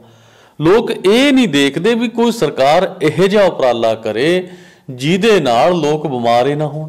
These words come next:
ਨਾ ਲੋਕ ਇਹ ਮੰਗ ਕਰਦੇ ਨੇ ਵੀ ਬਿਮਾਰੀਆਂ ਕਿਉਂ ਹੋ ਰਹੀਆਂ ਨੇ, ਇਹ ਤਾਂ ਕਿਸੇ ਦੀ demand ਹੀ ਨਹੀਂ ਹੈ ਅੱਜ ਦੇ ਸਮੇਂ 'ਚ ਵੀ ਅਸੀਂ ਬਿਮਾਰ ਕਿਉਂ ਹੋ ਰਹੇ ਹਾਂ, ਇਹਦੇ ਲਈ ਕੌਣ ਜ਼ਿੰਮੇਵਾਰ ਆ। ਇਹ ਕੋਈ demand ਨਹੀਂ, Hospitals ਦੀ demand ਆ ਲੋਕਾਂ ਵੱਲੋਂ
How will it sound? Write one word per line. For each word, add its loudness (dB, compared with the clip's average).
ਨਾ 2
ਲੋਕ -2
ਇਹ -6
ਮੰਗ -8
ਕਰਦੇ -2
ਨੇ -4
ਵੀ -4
ਬਿਮਾਰੀਆਂ 0
ਕਿਉਂ -2
ਹੋ -2
ਰਹੀਆਂ -6
ਨੇ, -10
ਇਹ 2
ਤਾਂ 0
ਕਿਸੇ -2
ਦੀ -2
demand 0
ਹੀ 2
ਨਹੀਂ -2
ਹੈ 0
ਅੱਜ -6
ਦੇ -2
ਸਮੇਂ -6
'ਚ -20
ਵੀ 2
ਅਸੀਂ -2
ਬਿਮਾਰ 2
ਕਿਉਂ -4
ਹੋ 0
ਰਹੇ -2
ਹਾਂ, -2
ਇਹਦੇ 0
ਲਈ 0
ਕੌਣ -2
ਜ਼ਿੰਮੇਵਾਰ -2
ਆ। -8
ਇਹ 2
ਕੋਈ 2
demand 2
ਨਹੀਂ, -4
Hospitals -6
ਦੀ -4
demand 0
ਆ 4
ਲੋਕਾਂ -2
ਵੱਲੋਂ -6